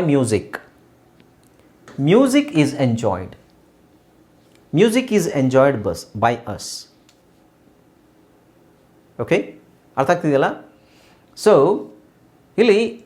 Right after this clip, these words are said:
ಎಂಜಾಯ್ ಇದ್ರೂ, ಎಂಜಾಯ್ಸ್ ಇದ್ರೂ ಇಲ್ಲಿ ಈಸೇ ಬರುತ್ತೆ. ಇಲ್ಲಿ ಈ ಆಬ್ಜೆಕ್ಟ್ ಏನಿದೆ, ಆಬ್ಜೆಕ್ಟ್ ಪ್ಲೂರಲ್ ಇದ್ರೆ ಇಲ್ಲಿ ಆರ್ ಬರುತ್ತೆ. ಇಲ್ಲಿ ಆಬ್ಜೆಕ್ಟ್ ಪ್ಲೂರಲ್ ಇದೆ, ಮೀಲ್ಸ್,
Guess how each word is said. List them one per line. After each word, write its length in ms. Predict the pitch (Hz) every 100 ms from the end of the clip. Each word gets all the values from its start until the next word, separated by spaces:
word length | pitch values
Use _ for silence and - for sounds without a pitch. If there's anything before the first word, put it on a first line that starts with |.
| -
ಎಂಜಾಯ್ 800 | 170 202 160 180 175 208 254 285 - -
ಇದ್ರೂ, 500 | 170 156 208 277 302
ಎಂಜಾಯ್ಸ್ 760 | 151 151 143 160 175 240 254 -
ಇದ್ರೂ 380 | 160 143 202 220
ಇಲ್ಲಿ 460 | 147 160 180 202 - _ -
ಈಸೇ 340 | 139 139 151
ಬರುತ್ತೆ. 460 | 107 104 104 - 131 254 - - _ _ _ -
ಇಲ್ಲಿ 300 | 269 220 214 - - - - _ _ _
ಈ 320 | 147 180 185 -
ಆಬ್ಜೆಕ್ಟ್ 540 | 147 208 202 285 -
ಏನಿದೆ, 240 | 208 185 143
ಆಬ್ಜೆಕ್ಟ್ 480 | 139 180 240 233 147
ಪ್ಲೂರಲ್ 340 | 165 170 175 160
ಇದ್ರೆ 260 | 139 160 269 - - _ 147
ಇಲ್ಲಿ 220 | 190 233
ಆರ್ 280 | - 135 135
ಬರುತ್ತೆ. 340 | 117 101 -
ಇಲ್ಲಿ 240 | - 190
ಆಬ್ಜೆಕ್ಟ್ 420 | 202 190 202 247 -
ಪ್ಲೂರಲ್ 320 | 180 190 185
ಇದೆ, 140 | 147
ಮೀಲ್ಸ್, 680 | 131 127 165 202 151 - -